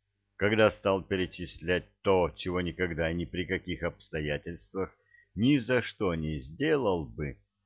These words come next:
разве только в крайнем случае, чтобы, наконец, решительно доказать, что у него нет сверхъестественных способностей, которые ему всё время приписывают.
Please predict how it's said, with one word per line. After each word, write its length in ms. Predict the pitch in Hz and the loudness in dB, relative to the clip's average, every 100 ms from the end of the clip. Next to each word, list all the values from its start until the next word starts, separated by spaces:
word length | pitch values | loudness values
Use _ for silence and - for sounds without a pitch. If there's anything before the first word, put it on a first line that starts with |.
| _ - | _ -6
разве 580 | 92 110 117 131 147 165 | 4 6 6 4 -4 -2
только 400 | 170 160 165 156 | 0 0 0 -2
в 60 | |
крайнем 400 | - 92 113 135 | 2 2 2 -2
случае, 640 | - 82 76 - 71 73 - | -6 -6 -6 -6 -8 -8 -10
чтобы, 460 | - 90 95 76 - _ | -4 0 0 -2 -8 _
наконец, 640 | 85 85 92 95 95 - 85 | -6 -4 -2 0 -2 -2 -4
решительно 840 | 87 85 - 101 98 85 82 80 | -4 -4 -4 -4 -4 -4 -4 -4
доказать, 680 | 71 76 - 71 64 139 - _ _ _ _ _ _ _ _ - | -4 -4 -4 -6 0 0 0 _ _ _ _ _ _ _ _ -14
что 300 | - 117 113 | -4 0 2
у 80 | |
него 240 | 123 123 120 | 2 0 -2
нет 560 | 107 127 156 131 - - - - | 0 0 2 2 0 -8 -20 -6
сверхъестественных 1160 | 82 85 - 90 - - 98 85 - 82 80 - | -4 -4 -2 -4 -4 -2 0 -2 -4 -6 -6 -10
способностей, 1080 | - - - 110 110 82 71 - 67 67 - _ _ _ _ | -10 -10 -4 -2 -2 -4 -8 -10 -12 -14 -14 _ _ _ _
которые 580 | 92 - 95 90 85 80 | 0 4 4 6 2 0
ему 460 | 73 82 92 151 104 | -2 0 2 0 -2
всё 220 | - 73 | -4 -2
время 480 | 67 85 101 110 104 | 0 0 0 -2 -4
приписывают. 1040 | 113 113 _ 151 120 - 113 110 107 | -6 -8 _ -4 -4 -6 -12 -12 -12